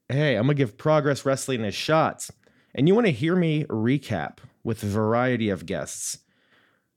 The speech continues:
you wanna hear me recap every chapter up until now, one through twenty-six,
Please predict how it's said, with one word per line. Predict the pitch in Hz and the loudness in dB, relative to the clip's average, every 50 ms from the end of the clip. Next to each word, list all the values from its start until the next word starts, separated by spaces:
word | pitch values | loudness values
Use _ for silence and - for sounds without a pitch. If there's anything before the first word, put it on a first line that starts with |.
| _ _ - | _ _ 0
you | 143 | 4
wanna | 175 185 | 6 6
hear | 165 185 180 | 6 6 6
me | 170 151 | 6 4
recap | 143 151 156 135 - 143 135 131 131 - - - - _ _ _ _ _ _ _ _ _ _ _ _ _ _ _ _ - | 4 4 2 0 0 0 0 0 0 -2 -4 -10 -20 _ _ _ _ _ _ _ _ _ _ _ _ _ _ _ _ 0
every | - 202 214 185 202 190 | 2 2 4 4 2 2
chapter | 151 - 170 151 135 131 - - 127 117 101 | 2 2 2 2 2 0 -2 -2 0 0 0
up | 110 110 - | 0 0 -2
until | 123 98 - 113 110 104 | -4 -4 -2 -2 0 0
now, | 95 92 90 90 90 87 | 0 0 0 0 0 -2
one | 85 85 98 117 131 143 147 151 147 | -2 0 0 2 2 4 4 2 0
through | - - 117 107 | 0 -2 -4 -4
twenty-six, | - - 120 120 127 135 131 120 - - 110 101 92 - - - - | -2 0 0 2 2 2 2 0 -2 -2 -2 -2 -2 -4 -6 -6 -6